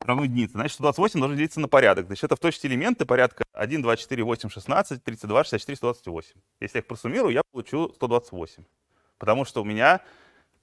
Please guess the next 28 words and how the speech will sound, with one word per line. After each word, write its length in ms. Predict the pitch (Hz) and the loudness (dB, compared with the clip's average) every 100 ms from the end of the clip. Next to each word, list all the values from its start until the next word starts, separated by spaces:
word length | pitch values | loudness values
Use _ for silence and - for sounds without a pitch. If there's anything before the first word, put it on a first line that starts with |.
| _ | _
у 200 | - 123 | 0 2
этого 200 | 143 147 | 4 2
многочлена 320 | 131 127 170 - | 2 2 0 -2
ровно 260 | 156 135 110 | -2 -2 0
d 80 | |
корней, 420 | 117 113 147 247 - - - _ _ _ - | 2 2 2 -2 -4 -20 -20 _ _ _ 2
поэтому 340 | 131 139 131 | 2 2 -4
все, 520 | - - 165 139 - _ - _ _ _ _ | -4 0 4 4 4 _ -20 _ _ _ _
вот 260 | - 120 - | -8 -8 -8
d 200 | 117 127 | 2 4
это 260 | 190 - 117 | 4 2 2
просто 280 | 147 - 123 _ _ _ - | 0 -2 -8 _ _ _ -12
физически 400 | 123 185 - 113 | -8 -8 -2 0
равно 220 | 110 139 | 2 -2
этой 140 | - | -6
сумме. 420 | - 101 87 92 _ - | -8 -10 -10 -14 _ -12
То 40 | |
есть 120 | 95 | -6
у 40 | 120 | -2
меня 160 | 139 | 0
здесь 420 | 107 180 226 - _ _ | 0 -2 -2 -6 _ _
хранятся 480 | - 143 160 170 123 | -2 2 4 4 2
все 220 | - 143 | -2 0
элементы, 560 | 117 131 254 - 123 - - _ _ - _ | 2 2 0 2 0 0 -12 _ _ -20 _
у 80 | - | -4
которых 340 | 110 175 190 - | 2 6 6 8
порядок 380 | 113 160 160 | 8 8 6
такой. 420 | - 123 95 76 | 2 2 2 -4